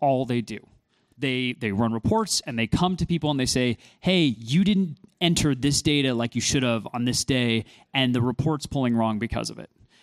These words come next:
Now, look, I don't think you at your firm should be hiring somebody just to run reports and watch data cleanliness.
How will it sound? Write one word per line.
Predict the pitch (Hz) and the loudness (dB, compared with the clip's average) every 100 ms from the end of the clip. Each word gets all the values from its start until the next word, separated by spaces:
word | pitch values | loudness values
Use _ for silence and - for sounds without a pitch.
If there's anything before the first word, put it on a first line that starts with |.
| _ | _
Now, | 151 | -2
look, | 143 120 - - | 0 0 -4 -2
I | 208 | 0
don't | 220 | 2
think | 185 156 | 2 0
you | 143 170 185 | 0 2 4
at | 170 | 2
your | 143 | 0
firm | - 156 147 160 | 0 0 2 2
should | - 135 | 0 0
be | |
hiring | 123 131 131 147 139 | 0 0 2 0 0
somebody | 156 151 143 | 0 0 0
just | 139 - | -2 0
to | |
run | 127 127 | 0 0
reports | 123 - 127 135 - | -2 -2 0 0 -2
and | 131 120 | -2 0
watch | 120 - | 0 -2
data | 120 120 131 | 0 0 0
cleanliness. | 147 151 160 170 98 - | -2 0 2 2 2 -2